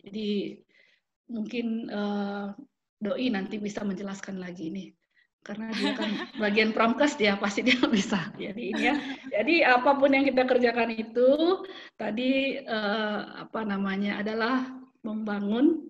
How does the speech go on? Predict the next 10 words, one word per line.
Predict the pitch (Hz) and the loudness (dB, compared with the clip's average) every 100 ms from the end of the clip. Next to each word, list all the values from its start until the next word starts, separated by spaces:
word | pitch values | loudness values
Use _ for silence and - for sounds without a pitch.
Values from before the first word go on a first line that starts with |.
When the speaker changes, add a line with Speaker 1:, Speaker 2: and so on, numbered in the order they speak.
| - - - | -18 -20 -6
Speaker 1:
build | 240 247 - | -2 0 0
healthy | 196 202 214 | -2 -2 -6
policy-nya | 202 190 196 202 180 | -4 -6 -6 -6 -6
itu. | 175 190 | -8 -12
Jadi | 208 220 - | -10 -8 -6
ada, | 214 | -6
harus | 208 - | -6 -6
ada | 202 202 | -6 -6
kebijakannya | 202 190 - - - - - | -8 -8 -10 -14 -14 -12 -10
ya. | 107 | -10